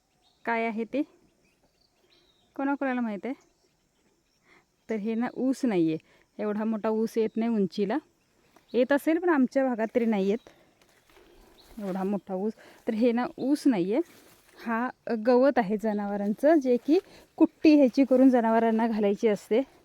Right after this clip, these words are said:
तर पप्पांना थोडंसं, अं, लांब पडत होतं आणि पावसाळ्याच्या दिवसात ना, अं, डोक्यावरून गवत वगैरे आणणं थोडंसं लोड होत होतं, म्हणून आम्ही सगळीकडे ना, म्हणजे मोठे मोठे दोन ओपे हे सगळं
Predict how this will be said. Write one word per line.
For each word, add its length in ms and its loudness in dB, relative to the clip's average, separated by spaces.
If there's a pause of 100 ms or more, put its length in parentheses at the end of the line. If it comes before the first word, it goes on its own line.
(180)
तर 80 -6
पप्पांना 480 0
थोडंसं, 340 0 (400)
अं, 240 0
लांब 300 4
पडत 220 4
होतं 160 2
आणि 160 0
पावसाळ्याच्या 500 2
दिवसात 360 -2
ना, 100 0 (640)
अं, 120 -4
डोक्यावरून 540 4 (160)
गवत 280 2
वगैरे 240 2
आणणं 400 0
थोडंसं 360 2
लोड 220 6
होत 200 0
होतं, 160 -4
म्हणून 220 0
आम्ही 180 -2
सगळीकडे 500 0
ना, 140 -2 (380)
म्हणजे 220 2
मोठे 280 0
मोठे 220 2
दोन 260 4
ओपे 260 4 (320)
हे 100 -4
सगळं 300 -2